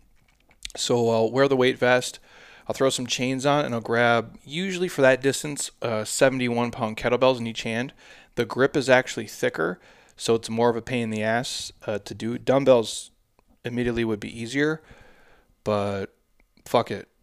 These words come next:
I like to abuse myself a little bit. So I've been doing that, uh, as well on those days. So if you're following with me so far, Sunday is the advanced Metcon.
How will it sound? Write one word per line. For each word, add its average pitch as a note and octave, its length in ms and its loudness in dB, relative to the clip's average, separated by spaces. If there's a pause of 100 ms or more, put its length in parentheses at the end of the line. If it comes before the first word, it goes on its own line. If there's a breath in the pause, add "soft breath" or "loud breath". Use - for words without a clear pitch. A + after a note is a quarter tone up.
(120)
I A#2+ 60 -6
like A2 240 -2
to - 120 -4
abuse A2 280 -6
myself G#2+ 380 -4
a A#2+ 40 -8
little G#2 140 -6
bit. G#2+ 220 -8
So C3+ 120 2
I've B2+ 80 6
been C3 120 -2
doing A#2+ 280 0
that, A2+ 480 -2
uh, G#2+ 480 -2 (380)
as A#2 180 -4
well B2+ 200 6
on A2+ 160 2
those A2+ 220 -6
days. - 380 -10 (520 soft breath)
So - 140 -4
if A2+ 60 0
you're B2 100 -4
following E3 320 10
with C#3 140 0
me C3 80 -4
so B2 180 0
far, A2 460 2 (440)
Sunday B2+ 340 0
is A#2 100 -2
the B2 80 -2
advanced A#2 340 -4
Metcon. G#2 540 -6